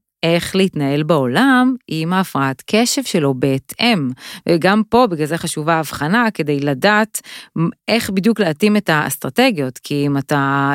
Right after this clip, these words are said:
תגיד לבן אדם, עם הפרעת קשב, פשוט תעשה רשימה, ו-, ותדע מה לעשות, ותפעל לפיה. זה לא יעבוד לו, בגלל שיש לו קושי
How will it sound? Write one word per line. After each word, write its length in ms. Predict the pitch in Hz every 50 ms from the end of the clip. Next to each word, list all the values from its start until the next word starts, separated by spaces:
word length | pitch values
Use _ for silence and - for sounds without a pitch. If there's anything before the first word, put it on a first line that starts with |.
| 147
תגיד 240 | 147 151 147 180 214
לבן 160 | 220 208 196
אדם, 460 | 170 156 151 196 214 214 202 202 214 220 - - - - 196
עם 60 | - 170
הפרעת 300 | 156 - - 185 196 -
קשב, 300 | - 202 202 180 214 208 190
פשוט 280 | - 180 175 233 269 254 _ - - -
תעשה 340 | - 180 165 160 - 208 208
רשימה, 500 | 208 226 - - 220 180 151 143 135 135 - - - - - - - _ -
ו-, 180 | 156 156 165 190 196 202 202 202 202 202 202 202 208 202 202
ותדע 240 | 208 214 233 226 262
מה 120 | 285 311 311
לעשות, 280 | 320 294 330 349 -
ותפעל 340 | 233 196 202 - - 233 240
לפיה. 340 | 247 - - 285 269 220 175 - - _ _ -
זה 400 | 180 170 156 151 147 147 160 160
לא 100 | 147 160
יעבוד 440 | 202 254 294 247 170 165 156 143 127
לו, 240 | 139 139 147 180 196 - _
בגלל 220 | - 156 147 156 151
שיש 260 | 147 - 175 - -
לו 100 | 202 190 - _
קושי 320 | - - 208 196 - 226